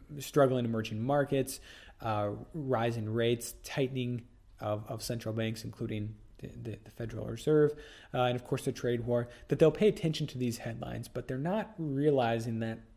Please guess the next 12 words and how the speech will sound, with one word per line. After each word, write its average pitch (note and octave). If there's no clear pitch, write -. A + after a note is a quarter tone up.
these A3+
could F#3+
be F3
the E3
thing D#3
that A2+
pops -
the, A#2+
this -
global A#2
everything G#2+
bubble, G2